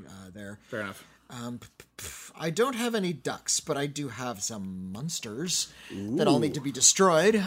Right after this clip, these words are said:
Speaker 1: Uh, so I'm gonna choose
Speaker 2: Oh.
Speaker 1: Destroy All Monsters.
Speaker 2: How, I should have known you were gonna pick
Speaker 1: How
Speaker 2: this.
Speaker 1: did? Yeah, g-, goodness sake, I bring up Destroy All Monsters all the time. Uh,
Speaker 2: You
Speaker 1: Destroy
Speaker 2: do.
Speaker 1: All Monsters is, uh, the Godzilla movie.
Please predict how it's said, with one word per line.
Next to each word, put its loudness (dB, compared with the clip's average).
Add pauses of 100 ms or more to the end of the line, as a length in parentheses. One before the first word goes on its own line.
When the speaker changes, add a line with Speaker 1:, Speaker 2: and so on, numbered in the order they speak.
(100)
Speaker 1:
Uh, 4
so 2
I'm -4
gonna -4
choose -2
Speaker 2:
Oh. -4
Speaker 1:
Destroy 0
All -2
Monsters. 2
Speaker 2:
How, -6 (100)
I -4
should -6
have -4
known -4
you -6
were -6
gonna -10
pick -6
Speaker 1:
How 4
Speaker 2:
this. 4
Speaker 1:
did? -6
Yeah, 4
g-, 0 (200)
goodness 4
sake, 2
I 4
bring 0
up -2
Destroy 0
All 4
Monsters -2
all 0
the -4
time. -2 (540)
Uh, 6
Speaker 2:
You 6
Speaker 1:
Destroy 8
Speaker 2:
do. 10
Speaker 1:
All 8
Monsters 6
is, 4
uh, 2 (920)
the 4
Godzilla 4
movie. -10